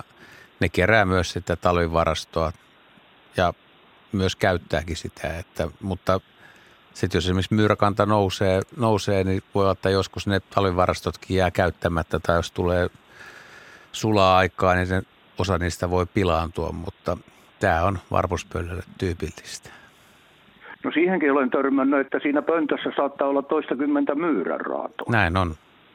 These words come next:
Speaker 1: Varpuspöllö on tehokas pikkupöllö.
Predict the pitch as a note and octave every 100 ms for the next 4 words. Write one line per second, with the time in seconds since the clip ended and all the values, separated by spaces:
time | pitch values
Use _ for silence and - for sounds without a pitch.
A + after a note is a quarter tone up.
0 | _ _ _ _ - F#2+ F2 A#2+ - F#2
1 | F#2 G2 G#2+ F#2 _ - A#2 G2 - -
2 | - F2+ - F2 - F2 E2 -